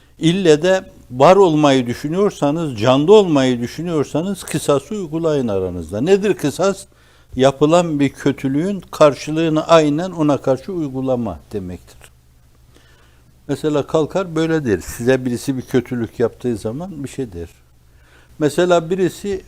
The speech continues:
fuhşa, müstehcenliğe, bohemliğe salmış kendisini gidiyor burada. Onu siz öyle gördüğünüz zaman, o kötülüğü öyle gördüğünüz zaman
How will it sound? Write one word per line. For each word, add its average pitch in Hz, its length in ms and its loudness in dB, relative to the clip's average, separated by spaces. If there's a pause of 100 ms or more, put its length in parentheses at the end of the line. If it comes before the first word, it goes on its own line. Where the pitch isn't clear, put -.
fuhşa, - 540 -4
müstehcenliğe, 151 1120 -4
bohemliğe 139 520 0
salmış 131 500 -4
kendisini 139 600 -6
gidiyor 143 420 -6 (220)
burada. 85 360 -12 (1600)
Onu 160 220 2
siz 165 220 -4
öyle 160 260 2
gördüğünüz 147 500 -2
zaman, 139 300 -2
o 117 60 -2
kötülüğü 139 380 -6
öyle 131 240 0
gördüğünüz 131 560 -6
zaman 165 300 -6